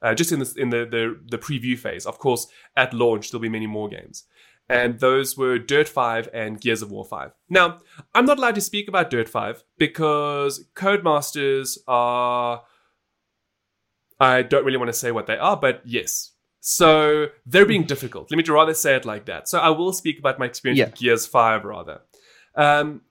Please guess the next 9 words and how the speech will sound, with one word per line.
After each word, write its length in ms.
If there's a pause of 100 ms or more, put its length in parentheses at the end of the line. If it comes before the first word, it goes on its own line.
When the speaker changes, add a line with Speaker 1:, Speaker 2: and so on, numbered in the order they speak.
(140)
Speaker 1:
what 160
I 100
will 340
say 320
was, 240
was 120
incredible 500
is 80
that 200